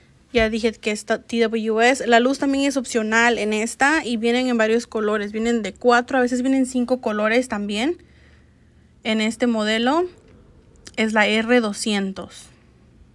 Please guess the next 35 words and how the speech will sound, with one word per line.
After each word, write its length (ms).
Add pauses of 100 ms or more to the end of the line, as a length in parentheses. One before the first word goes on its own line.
(1300)
Igual 380
viene 200
con 160
su 120
agarradera. 640 (1300)
Esta 300
creo 220
que 220
aquí 240
no 140
tengo 200
la 160
caja, 320
pero 200
después 340
se 100
la 120
puedo 420
enviar 380
para 220
que 180
vea 320
el, 280
el 180
packing. 520 (1600)
Está 260
muy 120
bonito, 380
ese 80
es 100
uno 160
de 80
los 160
más 280
vendidos. 720